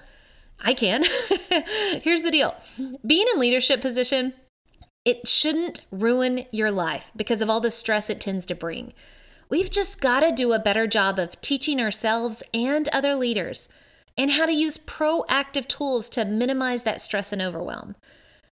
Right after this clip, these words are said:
And that's why this and next week's podcast episode is a hundred percent dedicated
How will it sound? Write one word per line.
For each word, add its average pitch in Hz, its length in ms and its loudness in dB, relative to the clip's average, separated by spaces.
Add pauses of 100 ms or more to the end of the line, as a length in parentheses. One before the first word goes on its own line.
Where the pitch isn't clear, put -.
And 226 200 2
that's 311 240 2
why 247 160 2
this 226 480 2
and 247 140 0
next 220 280 0
week's 240 200 -2
podcast 226 460 -2
episode 254 400 0
is 240 180 0
a 247 60 2
hundred 339 360 2
percent 339 380 0 (560)
dedicated 269 800 2